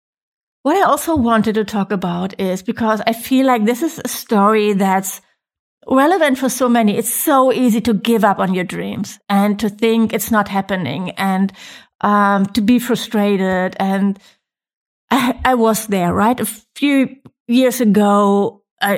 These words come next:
in Germany, I was like, "I don't want this. I don't want to be here." And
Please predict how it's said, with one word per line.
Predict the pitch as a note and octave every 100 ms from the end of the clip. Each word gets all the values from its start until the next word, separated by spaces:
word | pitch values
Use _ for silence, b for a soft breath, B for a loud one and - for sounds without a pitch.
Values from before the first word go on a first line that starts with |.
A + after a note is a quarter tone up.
| -
in | A3+
Germany, | G#3 G#3 G3+ G3 G3+ G3+ G3+ G3+ B _ _
I | A3
was | A3+ A#3+
like, | G#3+ A3 - _
"I | A#3+
don't | B3+ D4+
want | C4+ D#4 D4
this. | A#3 D#3+ - - -
I |
don't | B3+ C#4
want | C4 C4
to | C4
be | A3+ B3+
here." | B3+ B3+ B3 A#3+ A3+
And | - A3+ A3 G#3